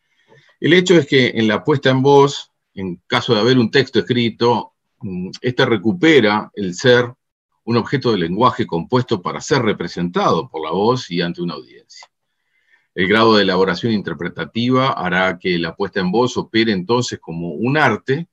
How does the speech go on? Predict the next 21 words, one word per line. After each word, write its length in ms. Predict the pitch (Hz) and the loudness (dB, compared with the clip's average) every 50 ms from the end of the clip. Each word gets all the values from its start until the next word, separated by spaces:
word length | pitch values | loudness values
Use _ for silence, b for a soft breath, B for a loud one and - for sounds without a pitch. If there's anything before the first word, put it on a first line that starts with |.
| _ _ | _ _
que 140 | _ - 104 | _ -4 -2
hace 240 | 107 113 110 - 104 | -2 -2 -2 -4 -6
a 40 | 98 | -4
la 160 | 90 85 82 | -4 -6 -4
propia 360 | 95 107 107 - 120 104 92 | -2 -4 -2 -2 -2 -4 -4
tarea 280 | 85 80 85 95 95 92 | -6 -6 -4 -2 -2 -2
poética, 720 | 92 110 120 120 110 101 - 113 98 - 113 113 113 - _ _ _ _ _ _ _ _ _ | -2 -2 0 0 -2 -2 -4 -8 -8 -8 -8 -8 -10 -12 _ _ _ _ _ _ _ _ _
o 160 | - 82 80 78 | -10 -10 -10 -10
en 60 | 78 | -8
su 160 | - - 82 | -8 -4 -4
defecto 480 | 82 80 - - 107 107 107 - 107 - | -4 -4 -2 -2 -2 -2 -2 -6 -10 -10
como 260 | - 80 82 82 80 | -8 -10 -8 -8 -8
un 440 | 82 85 85 82 80 78 78 82 - | -8 -10 -10 -10 -12 -14 -18 -16 -8
mero 320 | 90 104 117 120 120 107 | -2 0 0 2 2 0
testimonio 560 | - 95 87 - - 92 110 127 135 127 110 90 | -2 -4 -10 -8 -6 -2 -2 0 0 0 -2 -2
sin 280 | - - 196 165 104 85 | -4 -2 -2 0 0 -2
arte 400 | 73 69 - - - - - _ _ _ _ | -4 -8 -12 -12 -12 -12 -14 _ _ _ _
de 140 | - 90 87 | -10 -8 -6
la 300 | 85 87 85 82 - _ | -6 -6 -8 -8 -12 _
letra 380 | - 95 92 90 - 92 87 80 | -10 -8 -8 -8 -6 -10 -12 -12
impresa. 500 | 78 73 _ - - - - - _ | -12 -16 _ -20 -20 -20 -20 -20 _